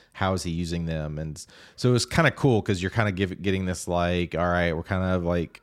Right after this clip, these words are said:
we're gonna go after him. We can need all these, like, we kinda know what his objective is. Um,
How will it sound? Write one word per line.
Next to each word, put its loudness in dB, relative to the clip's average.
we're 0
gonna 0
go 2
after 0
him. 2
We -2
can -6
need -2
all 2
these, -4
like, -6
we -12
kinda 0
know 6
what 2
his 0
objective 0
is. 0
Um, -2